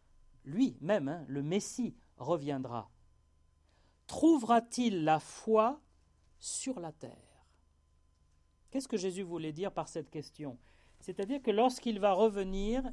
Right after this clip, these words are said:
il y aura très, très peu de croyants sur la terre comparativement à la population.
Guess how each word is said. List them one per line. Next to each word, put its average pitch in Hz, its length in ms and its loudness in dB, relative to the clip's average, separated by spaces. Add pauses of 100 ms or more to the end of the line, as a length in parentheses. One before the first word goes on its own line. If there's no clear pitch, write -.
(120)
il 190 180 -4
y 202 80 -2
aura 185 240 2
très, - 380 0
très 233 280 -4
peu 214 220 -2
de 165 160 -6
croyants 160 600 -8
sur 147 200 -12
la 143 140 -8
terre 160 420 -6
comparativement 170 760 2
à 170 40 -2
la 147 100 -2
population. 156 840 -8